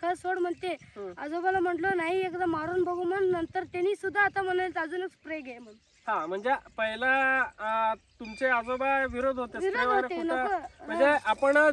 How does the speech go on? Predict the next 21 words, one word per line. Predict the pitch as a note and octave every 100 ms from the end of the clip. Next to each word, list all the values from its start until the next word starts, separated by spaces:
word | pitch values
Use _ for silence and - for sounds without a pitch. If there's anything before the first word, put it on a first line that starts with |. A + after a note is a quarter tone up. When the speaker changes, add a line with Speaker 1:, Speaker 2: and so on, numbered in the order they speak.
| A3
Speaker 2:
जुन्या | B3 C#4+
पद्धती | C#4+ C4 C#4 B3+
आजही | C#4 C4+ C4+ C#4+
वापरतो, | C#4+ B3+ B3 B3+ B3 C4 C#4 - - -
नुसतं | A3+ - C4
खतं | B3+ A3
टाकणं | C4+ C4+ C4 C4
आणि | C#4
पाणी | C#4+ C#4+ C4+
सोडणं, | C4+ B3+ G3+
ह्याच्या | F#3 G#3 G#3+
पलीकडं | C4 C4 C4+ C#4 D4 D4+ - -
ऊस | B3 C#4+
या | C#4+
पिकाला | - C4 B3+ C4+
आपण, | C4+ C#4 D4
अ, | D4 - A3+ A3+
जास्त | B3 C4+ -
लक्ष | C#4+ C#4 -
देत | C4+ C4+ -
नाही. | A#3 A3